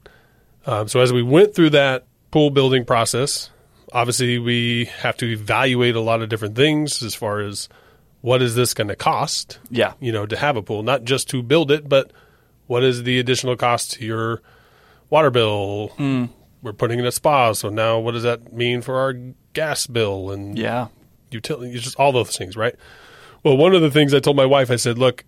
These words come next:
Speaker 1: if, if we're gonna build a pool," and I know this might, I don't know, seem weird to some people, but if we're gonna build a pool,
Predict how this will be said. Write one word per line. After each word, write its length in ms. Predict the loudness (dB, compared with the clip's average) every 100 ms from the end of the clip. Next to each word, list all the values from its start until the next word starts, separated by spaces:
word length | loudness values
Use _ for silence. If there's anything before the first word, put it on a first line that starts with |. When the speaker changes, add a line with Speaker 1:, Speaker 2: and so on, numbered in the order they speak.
| -10
Speaker 1:
if, 260 | -10 -10 -20 _ _ _ -10
if 160 | -6
we're 160 | 0 2
gonna 180 | 2 2
build 260 | 2 2
a 40 | 0
pool," 420 | -4 -4 -8 -16 -8
and 80 | -4
I 40 |
know 160 | 2 2
this 300 | 0 -6 -12
might, 200 | -6 -6 -8 _ -20 _ _ _ -12
I 60 | -8
don't 100 | -8
know, 60 |
seem 200 | -8 -6
weird 180 | -4 -4
to 40 | -4
some 160 | -6
people, 200 | -6 -8
but 160 | -8 -6
if 100 | -4
we're 100 | -2
gonna 120 | 0 0
build 200 | 0 0
a 40 |
pool, 440 | -2 -2 0 -4